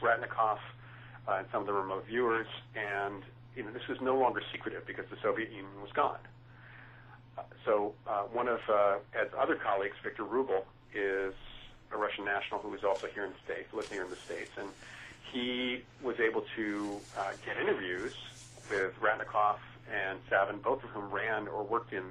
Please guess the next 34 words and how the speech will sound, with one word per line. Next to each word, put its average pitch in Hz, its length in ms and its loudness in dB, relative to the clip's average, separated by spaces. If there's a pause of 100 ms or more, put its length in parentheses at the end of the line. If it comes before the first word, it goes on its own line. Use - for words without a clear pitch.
(120)
the 104 60 -10
remote, 95 400 -2
the 110 280 -14
remote 101 240 0
viewing 104 180 -4
and - 80 -4
other 113 180 0 (100)
psychic 98 260 2 (120)
spying 107 400 0
type 95 140 -2 (100)
stuff, 92 200 -2 (140)
and 110 120 -4
then 110 220 0
with 117 200 -2
several 123 240 6
Russian 104 360 4
scientists 92 440 -2 (640)
because 127 320 4
of 104 80 -8
this. 90 200 -4
Again, 113 240 0
it, 98 140 -8
it's 104 200 -10
not 107 260 4
been 98 180 -4 (280)
closed 107 380 4
off 131 220 4 (100)
since 92 140 -6 (580)
the 98 80 -2
fall 92 380 8
of - 60 -4
the - 140 -16
Soviet 95 320 0
Union. 117 300 -2